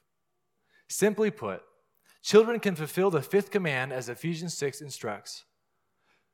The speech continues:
"Children, obey your parents in the Lord because this is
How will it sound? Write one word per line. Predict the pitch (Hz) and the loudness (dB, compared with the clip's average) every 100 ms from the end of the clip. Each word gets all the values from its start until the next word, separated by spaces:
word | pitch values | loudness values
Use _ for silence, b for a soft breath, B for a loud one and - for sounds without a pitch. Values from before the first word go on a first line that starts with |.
| _ _ | _ _
"Children, | - 202 208 202 202 196 | 4 6 8 6 -2 0
obey | 160 151 175 202 226 | 0 2 6 6 6
your | 214 208 | 6 4
parents | 180 180 180 165 | 2 -2 -2 -4
in | 170 | -6
the | 165 | -6
Lord | 160 156 160 160 156 | -4 -2 0 -2 -4
because | 135 - 156 156 127 | -12 -6 -4 -6 -8
this | 151 143 - | -8 -8 -10
is | 139 147 123 | -12 -12 -14